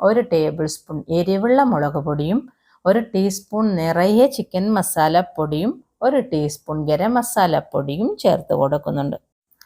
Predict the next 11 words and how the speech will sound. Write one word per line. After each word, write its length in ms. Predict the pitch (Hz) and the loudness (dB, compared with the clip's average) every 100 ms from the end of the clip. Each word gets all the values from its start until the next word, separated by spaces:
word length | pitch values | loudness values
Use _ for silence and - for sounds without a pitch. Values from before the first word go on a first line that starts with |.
| _ _ _ | _ _ _
ഇനി 140 | 269 285 | 4 6
ഇത് 100 | 254 233 | 6 6
ലോ 120 | 202 214 247 262 | 6 6 6 4
ഫ്ലെയിമിൽ 420 | - 165 165 175 339 - - 226 | 2 2 2 0 -2 -6 0 2
രണ്ട് 380 | 240 269 294 302 | 4 2 2 0
മിനിറ്റ് 340 | 170 143 - 139 - 175 | 0 -2 -6 -8 -2 0
എണ്ണയിലിട്ട് 520 | 185 180 175 160 - 151 | 2 2 2 0 -2 0
ഇങ്ങനെ 240 | 151 208 392 | 2 0 2
ഫ്രൈ 200 | 254 156 139 | 2 2 2
ചെയ്തെടുക്കാം. 600 | 139 143 143 147 - 151 - _ _ _ _ _ _ _ _ - | 0 2 2 0 -2 -4 -4 _ _ _ _ _ _ _ _ 0
ശ്രദ്ധിക്കണേ, 540 | 185 190 196 190 185 | 2 2 2 4 4